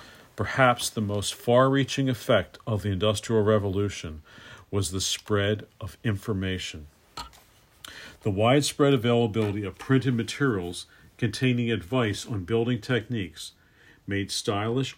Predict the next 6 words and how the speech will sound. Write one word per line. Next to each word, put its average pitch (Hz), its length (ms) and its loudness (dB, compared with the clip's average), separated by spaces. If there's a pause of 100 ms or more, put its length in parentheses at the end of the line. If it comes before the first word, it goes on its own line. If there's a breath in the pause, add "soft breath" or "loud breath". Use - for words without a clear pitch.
architectural 113 720 -4
details 90 760 -6
available 107 580 -4
to - 180 -18
all 101 220 -6
builders, 95 600 -8